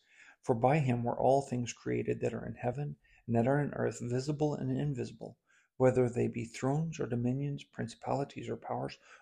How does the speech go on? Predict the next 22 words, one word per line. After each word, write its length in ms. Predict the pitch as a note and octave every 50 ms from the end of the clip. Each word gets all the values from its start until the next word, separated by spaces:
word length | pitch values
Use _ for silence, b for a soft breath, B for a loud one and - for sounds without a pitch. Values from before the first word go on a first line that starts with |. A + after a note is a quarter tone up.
| B B -
all 200 | D#3 E3 E3+ E3+
things 320 | E3+ D3+ C#3+ C#3+ C3 -
were 80 | C3+ -
created 520 | - - - B2 A#2+ A#2+ A#2 A#2+ A#2+ - -
by 240 | B2+ B2 C3 C3+ C3+
him 400 | B2 B2 B2 B2 B2 B2 B2 - B B B B B B B
and 280 | A#2+ A#2 A#2 A#2 A2+ A2+
for 360 | - - - A#2+ A#2 A2+ A2
him." 300 | - G#2+ A2 - - - _ _ _ B B B B B B B
Uh, 200 | A2+ A2+ G2+ G2+ - -
he 300 | - A2+ - F3 F#3 F3
owns 340 | D3+ D3 D#3 D#3+ D3+ B2+ B2
it 80 | A#2+
all. 340 | A#2 A2+ B2 - - - - -
<laughs> 0 |
So 340 | - - D#3+ D#3 - - - - - B B D3+ B B
why 200 | A#2+ A2 A2+ A#2+
wouldn't 460 | A#2 A#2 B2 A#2+ - A2 A2+ - -
you, 180 | - G#2+ F2+ - _ b b b b b b
uh, 260 | - A3 G#3+ A2 G2+ E2+ - -
teach 320 | - - C3 A#2+ A2+ -
as 440 | - E2+ A2+ G#2+ G#2 G#2+ - - -